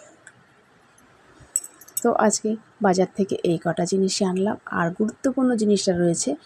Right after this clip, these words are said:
আমার হচ্ছে প্রেশার কুকারের যে রাবারটা, সেটা ছিঁড়ে গেছে, সেটাও নিয়ে আসলাম। আর দুটো ফ্রুটি এনেছি, আহ, মেয়ে আর ছেলে খাবে। মেয়ে তো টিউশন পড়তে গেছে, এসে খাবে। আর ওই দেখো, ছেলে ফ্রুটি নিয়ে কোথায় যে পালাচ্ছে। ভীষণ ভালোবাসে এগুলো খেতে।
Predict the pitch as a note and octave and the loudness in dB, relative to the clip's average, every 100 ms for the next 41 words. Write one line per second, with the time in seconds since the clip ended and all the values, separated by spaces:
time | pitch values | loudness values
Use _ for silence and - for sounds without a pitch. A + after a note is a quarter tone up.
0 | - - - F3 E3+ E3 E3+ - B3+ C4 | -16 -20 -10 -6 -4 -2 -2 -2 -2 0
1 | F3+ - E3+ F3 E3+ E3+ E3+ F3+ D#3+ D#3+ | -2 -2 -4 -4 -2 -2 -2 -2 -2 0
2 | F3 F#3+ C#4 C4 E3 D3+ G3 - F3+ C#3 | -2 0 -2 -2 -2 -4 -2 2 2 2
3 | B2 - E3+ - - - - - D3+ G3 | -4 -6 -8 -10 -20 -20 -12 -8 -4 0
4 | G#3 F#3 E3+ E3 G3 G#3 A3 _ _ _ | 2 2 2 0 -2 -4 -6 _ _ _
5 | _ _ _ E3+ D#3+ F3 F3+ F#3 F3+ F#3+ | _ _ _ -8 -6 -4 -2 -2 2 2
6 | G3 G#3 G#3+ G#3+ - C#4 - _ _ _ | 4 4 4 2 0 -4 -10 _ _ _
7 | - F3+ F3 F3 E3+ F3 F3+ F#3+ F3 - | -6 -2 0 0 0 0 0 -2 -2 -2
8 | G3 A#3 G3+ F#3+ F#3 E3+ F#3 F3 F3+ F3+ | -2 2 2 2 0 -2 -2 -2 -4 -4
9 | F3 F3 G3+ F#3 F#3+ - F#3 C#4+ - - | -4 -2 -2 -2 -4 -4 -4 -4 -8 -20
10 | - E3+ E3+ D#3+ E3 - F#3+ D#3 F#3+ - | -6 -2 -2 -2 -4 -2 0 2 2 0
11 | E3+ E3 E3 F3+ G3+ E3 - E3+ F3+ G3 | 0 0 0 0 0 -2 0 0 0 0
12 | D#3+ D3 - - E3+ - _ _ _ _ | 0 -2 -4 -8 -10 -18 _ _ _ _
13 | _ _ _ _ _ _ - - _ _ | _ _ _ _ _ _ -20 -20 _ _
14 | - - - _ _ _ - E3+ F#3+ F#3+ | -20 -20 -20 _ _ _ -4 2 4 4
15 | G#3 A3 E3+ D#3+ E3 - G#3+ F#3 D#3 E3+ | 4 6 4 2 0 0 0 0 0 -2
16 | D#3+ - | -4 -4